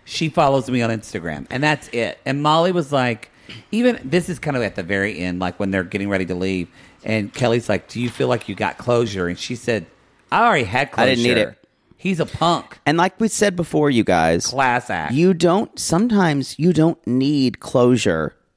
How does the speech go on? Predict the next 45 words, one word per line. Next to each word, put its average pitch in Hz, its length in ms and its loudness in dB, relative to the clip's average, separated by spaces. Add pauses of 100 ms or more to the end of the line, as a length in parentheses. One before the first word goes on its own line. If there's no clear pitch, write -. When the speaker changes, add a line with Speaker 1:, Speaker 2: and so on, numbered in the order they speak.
(200)
Speaker 2:
uh, 98 640 4
when, 110 460 4 (240)
to, 127 260 2
you 135 140 4
don't 156 180 2
need 135 200 4
the 127 180 2
other 120 220 4
person 95 440 0
to 80 80 -8
Speaker 1:
You 87 40 -4
Speaker 2:
get 95 80 0
Speaker 1:
don't 135 100 -2
Speaker 2:
closure. 78 320 2
Speaker 1:
need - 60 2
that. 82 360 -8
No. 131 460 -6 (320)
Speaker 2:
You 147 260 6
can 147 300 2
make 147 280 2
that. 117 200 2 (260)
Like, 135 240 0
let's 170 240 2
say 127 680 4
someone 113 680 2
either, 95 720 4
you 107 100 -6
know, 85 100 -4
God 92 260 -2
forbid, 90 320 0
abused 117 540 2
you 107 100 4
when 101 160 2
you 95 80 2
were 92 60 2
young. 90 420 0
You 139 100 4
don't 185 140 2
have 156 220 0
to - 80 -4
confront 120 580 -2
your 110 180 2
abuser. 92 600 2
Speaker 1:
You 147 140 -4
can, 247 480 -4